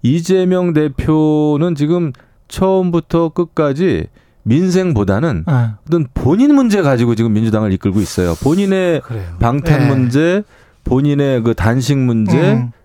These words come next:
Speaker 1: 또 재판 리스크 문제 이러다 보니까 아니요, 지금 야당이 할 수 있는 일이 얼마나 많습니까? 그 많은 국회의원 숫자를 가지고. 그런데 계속 정치적으로,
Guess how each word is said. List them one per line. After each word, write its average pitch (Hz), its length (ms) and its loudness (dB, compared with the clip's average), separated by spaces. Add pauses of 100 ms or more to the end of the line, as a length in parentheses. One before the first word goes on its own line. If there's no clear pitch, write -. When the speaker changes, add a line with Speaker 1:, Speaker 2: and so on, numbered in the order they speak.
(320)
Speaker 1:
또 123 120 0
재판 127 400 0
리스크 117 320 -2
문제 123 540 0 (680)
이러다 156 280 2
보니까 120 540 -2 (720)
아니요, 185 280 -2 (120)
지금 208 240 -2
야당이 165 420 0
할 226 120 -2
수 233 120 -2
있는 220 200 0
일이 208 120 0
얼마나 156 300 0
많습니까? 104 560 -2
그 - 140 -2
많은 120 540 0 (240)
국회의원 117 440 0
숫자를 101 380 -2
가지고. 87 760 -2 (340)
그런데 156 240 -2
계속 240 840 0
정치적으로, 131 960 -2